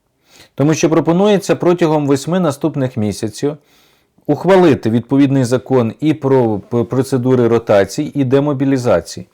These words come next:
який буде розроблений і,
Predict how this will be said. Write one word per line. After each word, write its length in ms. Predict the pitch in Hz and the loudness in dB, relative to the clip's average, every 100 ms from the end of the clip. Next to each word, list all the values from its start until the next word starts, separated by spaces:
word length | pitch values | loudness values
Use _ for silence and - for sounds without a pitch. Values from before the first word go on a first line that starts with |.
| _ _ _ - | _ _ _ -4
який 260 | 117 165 | 0 0
буде 280 | 139 147 139 | 2 2 2
розроблений 720 | 131 117 120 98 107 127 180 190 _ _ _ _ _ | 2 2 0 2 0 0 -4 -8 _ _ _ _ _
і, 360 | 143 143 139 | 2 4 4